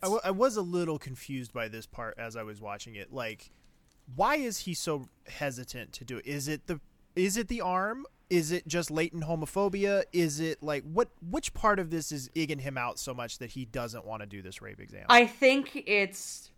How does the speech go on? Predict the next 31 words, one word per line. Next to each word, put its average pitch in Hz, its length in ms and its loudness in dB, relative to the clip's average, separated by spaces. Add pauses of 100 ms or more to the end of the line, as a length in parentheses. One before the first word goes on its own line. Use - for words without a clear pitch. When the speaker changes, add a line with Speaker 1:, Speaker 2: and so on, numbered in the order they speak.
Speaker 2:
probably, 196 800 4 (520)
honestly, 190 760 4 (100)
the 175 100 0
latter. 131 480 -2
I 180 120 2
think 196 320 -2
it's 196 200 -4
just, - 460 -4 (140)
he's, 170 420 -4 (160)
he's 175 240 -4
way 233 320 8
out 190 160 12
of 170 60 0
his 170 180 -4
depth, 165 320 2
even 185 240 0
by 165 140 0
his 170 240 -2
standards. 151 840 -4 (320)
Speaker 1:
It 196 120 4
is 180 100 10
Speaker 2:
Um, 165 140 6
Speaker 1:
true, 160 160 6
yeah. 127 180 0
He's 143 220 -2
not 170 160 0
really 120 280 -4
an 104 160 -4
E 131 140 -6
R 107 200 -4 (100)
doc 117 260 -2